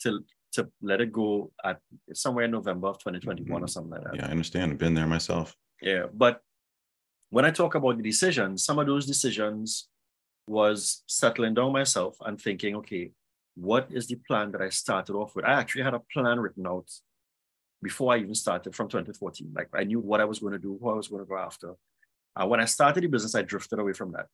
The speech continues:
Speaker 1: right?
Speaker 2: Mm.
Speaker 1: I was kinda just doing other things, seeing other people do stuff, and I just said, you know, you know, kinda, you get distracted.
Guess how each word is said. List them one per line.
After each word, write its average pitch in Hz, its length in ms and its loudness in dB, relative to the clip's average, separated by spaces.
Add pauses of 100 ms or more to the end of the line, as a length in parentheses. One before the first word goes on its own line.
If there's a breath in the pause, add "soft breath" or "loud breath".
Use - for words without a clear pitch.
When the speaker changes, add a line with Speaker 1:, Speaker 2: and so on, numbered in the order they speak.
(360)
Speaker 1:
right? 92 200 0
Speaker 2:
Mm. 127 220 -10
Speaker 1:
I - 40 -6
was - 100 -4
kinda 117 180 2
just 110 220 -4
doing 104 180 -2
other 104 180 0
things, 104 320 -4
seeing 107 300 -2
other 104 140 -2
people 107 240 -6
do 104 100 -4
stuff, 104 300 -2
and 101 100 -6
I 101 60 -2
just 104 180 -4
said, 104 140 -8
you 98 60 -6
know, 92 80 -4
you 90 120 -8
know, 87 100 -10
kinda, 120 200 2
you 113 120 0
get 156 220 2 (140)
distracted. 95 560 -6